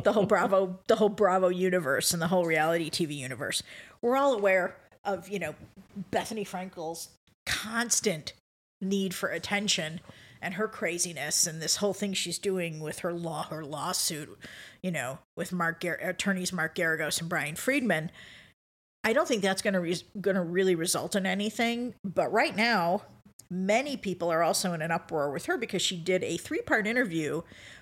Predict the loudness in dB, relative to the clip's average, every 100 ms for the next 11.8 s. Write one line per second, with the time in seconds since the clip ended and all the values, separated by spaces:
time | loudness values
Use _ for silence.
0 | -12 2 6 6 4 2 2 2 0 2
1 | 2 2 0 2 0 -2 _ _ _ 0
2 | 2 4 4 2 2 2 0 0 2 4
3 | 2 0 -4 -4 0 0 0 -2 -4 -2
4 | 2 4 4 2 -4 -14 -20 -20 -20 -20
5 | -20 _ -2 2 4 4 4 4 4 2
6 | -2 0 2 2 2 -2 -4 0 0 -2
7 | _ -8 -8 -6 -6 0 0 0 0 -2
8 | -4 -4 0 2 2 0 0 0 0 -2
9 | -2 0 0 -2 -4 -2 0 0 -2 -8
10 | -20 -20 -20 -20 -4 -2 0 -2 -4 -6
11 | 0 0 2 2 2 0 -2 -4